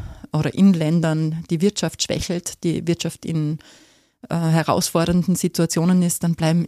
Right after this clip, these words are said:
immer einfach auch viel Leute auf der Strecke. Und auch das ist was, was natürlich besorgniserregend ist. Aber ich meine nur was ganz was anderes und was, was mich wirklich berührt und, ähm,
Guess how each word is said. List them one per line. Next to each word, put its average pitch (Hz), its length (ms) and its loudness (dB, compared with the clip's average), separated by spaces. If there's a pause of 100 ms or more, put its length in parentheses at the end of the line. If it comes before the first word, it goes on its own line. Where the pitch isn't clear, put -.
immer 190 420 4
einfach 170 320 -2
auch 160 160 -2
viel - 180 2
Leute 170 320 0
auf - 100 -6
der - 80 -6
Strecke. - 400 -4 (340)
Und 160 360 -6
auch - 100 -4
das - 240 -4
ist 180 140 -2
was, 185 200 -4
was - 280 -6 (260)
natürlich 196 720 0 (640)
besorgniserregend 156 800 -2
ist. - 280 -8 (960)
Aber 185 140 0
ich 196 80 4
meine 214 220 6
nur 233 100 4
was 214 120 0
ganz 190 180 -4
was 180 80 -6
anderes 170 440 0
und 160 120 -4
was, 160 200 -4
was 170 180 -4
mich 185 280 2
wirklich 185 360 -2
berührt 165 520 -4
und, 147 220 -4 (220)
ähm, 156 460 -6